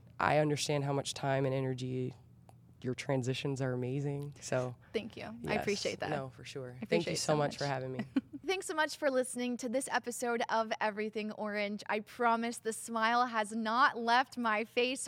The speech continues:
Speaker 2: for days. I am forever grateful to have been a part of this podcast episode.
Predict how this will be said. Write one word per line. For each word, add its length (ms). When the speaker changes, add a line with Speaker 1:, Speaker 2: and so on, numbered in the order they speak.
Speaker 2:
for 340
days. 480
I 100
am 160
forever 640
grateful 540
to 180
have 140
been 160
a 100
part 420
of 160
this 220
podcast 540
episode. 540